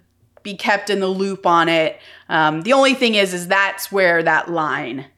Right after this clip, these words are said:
ends, right? Your reps cannot then send it out to producers or studio d-, execs, but you absolutely can keep it internal and develop it and write it on your own with the guidance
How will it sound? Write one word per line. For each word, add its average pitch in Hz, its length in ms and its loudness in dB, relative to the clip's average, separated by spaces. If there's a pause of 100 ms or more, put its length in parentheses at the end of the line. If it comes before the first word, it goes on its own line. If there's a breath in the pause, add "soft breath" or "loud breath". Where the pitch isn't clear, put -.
ends, 160 540 -6
right? 165 240 0
Your 180 140 -2
reps 185 280 2
cannot 175 380 -2
then 160 240 0
send 156 240 -2
it 160 80 0
out 160 160 0
to 165 80 -14
producers 165 540 -6
or 156 80 -6
studio 226 400 0
d-, 196 100 0 (120)
execs, 180 380 0
but - 160 -14
you 240 100 2
absolutely 208 680 0 (320 loud breath)
can 202 200 -2
keep 269 200 0
it 240 120 4
internal 190 500 4
and 165 140 2
develop 170 440 2
it 160 160 0
and 160 160 -2
write 160 200 0
it 151 240 -4
on 160 200 -2
your 156 200 -2
own 156 220 -2
with 151 160 -12
the 175 100 -10
guidance 156 680 -4